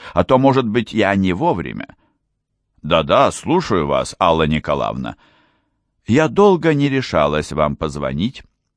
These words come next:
странным голосом заговорила женщина. «Вы все-таки в министерстве работаете, полковник. У вас там такие дела серьезные, а мы тут по грешной земле ходящие».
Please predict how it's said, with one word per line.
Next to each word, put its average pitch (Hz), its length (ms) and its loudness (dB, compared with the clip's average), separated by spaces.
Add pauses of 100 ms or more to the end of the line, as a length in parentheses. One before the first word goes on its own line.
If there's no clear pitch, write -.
(220)
странным 82 640 0
голосом 85 500 -2
заговорила 78 640 -2
женщина. 67 640 -8 (800)
«Вы 185 140 2
все-таки 175 520 -2
в 135 60 -2
министерстве 139 720 -2
работаете, 69 840 -8
полковник. 92 800 -2 (520)
У - 80 -2
вас 98 220 4
там 104 200 2
такие 95 400 0
дела 78 400 -2
серьезные, 64 1040 -8
а 85 140 -2
мы 95 260 0
тут - 400 -4 (480)
по 139 140 2
грешной 113 520 2
земле 104 520 2
ходящие». 64 920 -6